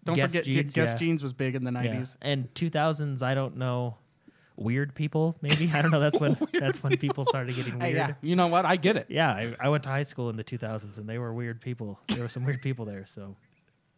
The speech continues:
Speaker 2: I think maybe that's what we have.
Speaker 1: Oh, man.
Speaker 2: Uh,
Speaker 1: Well, fantastic.
Speaker 2: yeah.
Speaker 1: Sorry to derail. I just, looking at the cover art and then talking about powerful
Speaker 2: No,
Speaker 1: giants
Speaker 2: well, the
Speaker 1: that
Speaker 2: reason, the
Speaker 1: shape the
Speaker 2: reason it's,
Speaker 1: planet.
Speaker 2: the reason it's funny is 'cause, uh, well, uh,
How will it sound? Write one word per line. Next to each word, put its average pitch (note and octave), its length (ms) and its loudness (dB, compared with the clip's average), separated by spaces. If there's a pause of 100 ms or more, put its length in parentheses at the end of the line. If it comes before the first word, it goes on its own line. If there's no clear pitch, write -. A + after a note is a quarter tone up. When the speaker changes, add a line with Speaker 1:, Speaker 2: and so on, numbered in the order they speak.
(260)
Speaker 2:
I A#2 100 -6
think B2 200 -6
maybe A#2 200 -2
that's A2+ 200 -4
what A2 100 -6
we A2+ 140 -6
have. G#2 280 -8 (300)
Speaker 1:
Oh, C3 260 2 (360)
man. C3 260 0
Speaker 2:
Uh, C3 100 -2 (240)
Speaker 1:
Well, D3 120 -4
fantastic. F#3 580 4
Speaker 2:
yeah. C3+ 80 2
Speaker 1:
Sorry G3 160 6
to G3+ 80 0
derail. F3 400 0
I E3+ 100 2
just, F3 220 -4 (320)
looking A3 320 2
at G#3+ 160 4
the - 80 2
cover G3 340 2
art F3 200 2
and F3 80 2
then D#3 80 6
talking F3 380 0
about D#3 320 2 (280)
powerful D#3+ 720 4
Speaker 2:
No, F3 60 4
Speaker 1:
giants F3+ 180 6
Speaker 2:
well, F#3 80 6
the F#3+ 60 6
Speaker 1:
that F#3+ 60 6
Speaker 2:
reason, A3 260 4
the G#3 40 4
Speaker 1:
shape F#3+ 120 0
the F#3 80 8
Speaker 2:
reason G#3 200 4
it's, F#3+ 80 2
Speaker 1:
planet. F3 340 2
Speaker 2:
the E3 80 2
reason G3 220 2
it's D3+ 140 -2
funny E3 240 0
is C3+ 100 -2
'cause, C#3 420 -2 (120)
uh, B2 420 0 (560)
well, C3+ 160 -6
uh, B2 120 -4